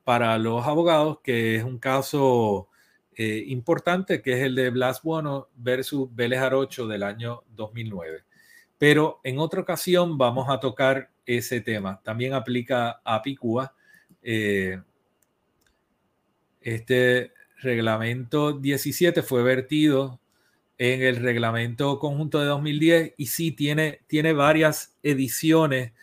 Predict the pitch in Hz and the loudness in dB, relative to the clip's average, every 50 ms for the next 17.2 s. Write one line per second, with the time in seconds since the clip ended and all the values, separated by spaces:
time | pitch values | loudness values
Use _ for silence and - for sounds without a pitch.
0 | - - - _ _ _ _ - 135 135 135 131 131 127 123 123 120 120 120 117 | -20 -20 -20 _ _ _ _ 4 6 8 8 8 8 6 4 4 2 2 0 0
1 | 113 110 107 104 113 - - - _ _ _ _ _ _ _ - - _ _ _ | -2 -2 -6 -10 -14 -18 -20 -20 _ _ _ _ _ _ _ -20 -20 _ _ _
2 | _ _ - 135 135 131 127 123 123 120 113 - 160 156 160 156 151 139 127 127 | _ _ 0 2 2 2 0 -2 -4 -6 -2 2 4 4 4 4 2 2 0 0
3 | 123 120 - - - 156 143 - 180 160 - - 156 - - 139 - 139 135 131 | 0 -2 -4 -2 0 0 2 2 0 0 0 -2 -4 -4 -4 -4 -2 0 2 2
4 | 131 131 135 131 123 - - 170 170 170 165 165 160 151 139 135 - - - 135 | 2 0 -2 -4 -6 -6 0 4 6 8 8 8 6 6 4 2 0 0 -2 0
5 | 123 127 127 127 135 147 165 165 175 - - - 185 170 147 - 165 156 156 160 | 2 4 4 4 4 2 0 -2 -4 -8 -8 -8 -8 -6 -4 -4 -4 -2 -2 -4
6 | 160 147 - 160 147 156 151 - - 156 143 - - - 170 165 165 160 151 143 | -6 -4 -4 -4 -4 -4 -4 -6 -6 -6 -6 -4 0 2 6 8 8 8 8 6
7 | 139 131 - - 127 113 - _ - 123 131 139 135 127 113 113 117 117 110 - | 2 -2 -4 -6 -8 -8 -6 _ -6 -4 -2 0 0 0 0 -2 -4 -6 -8 -10
8 | - 135 123 117 117 117 117 113 113 113 117 113 110 127 120 117 120 120 120 127 | -10 -8 -8 -4 -2 -2 -2 0 0 -2 -4 -4 -4 -4 -2 0 0 -2 -2 -2
9 | 135 143 147 135 - 180 170 170 165 - _ 160 151 139 135 - - 143 139 135 | -4 -6 -6 -2 0 2 2 2 0 -2 _ -4 -2 -2 -4 -4 -2 0 2 2
10 | 135 127 117 - - _ _ _ _ _ _ _ _ 147 139 139 - 135 135 123 | 2 2 0 -4 -10 _ _ _ _ _ _ _ _ -8 -6 -6 -6 -6 -8 -8
11 | - - 135 123 - - 131 127 131 147 160 160 - - 147 135 131 123 - 127 | -6 -4 -4 -4 -2 -2 0 2 2 2 2 0 0 0 0 0 0 0 -2 -4
12 | 117 117 120 120 120 127 139 147 151 151 147 147 139 139 135 127 123 120 117 113 | -6 -4 -4 -4 -4 -4 -2 0 0 0 -2 -2 0 0 2 2 2 0 -2 -4
13 | 107 117 123 120 127 131 127 127 127 139 147 151 151 151 139 120 - 139 127 120 | -4 -4 -6 -6 -6 -6 -8 -6 0 2 4 4 4 2 0 -4 -6 -8 -8 -6
14 | 120 117 117 117 120 127 127 123 131 143 147 147 143 135 139 143 131 - - 151 | -4 -4 -4 -6 -6 -6 -6 -6 -4 -4 -4 -4 -4 -4 -4 -6 -6 -2 -2 -2
15 | 139 - 165 165 160 151 - - 156 127 - - 127 120 123 117 - _ - 120 | 0 2 2 2 2 2 -2 -4 -4 -4 -2 -2 0 0 -2 -4 -2 _ -2 -2
16 | 117 - 151 156 160 156 156 151 143 - - 160 151 156 160 170 165 156 - _ | -2 0 0 0 0 0 -2 -6 -6 -6 -4 -2 0 2 2 2 0 -2 -4 _
17 | - 156 135 | -4 -4 -4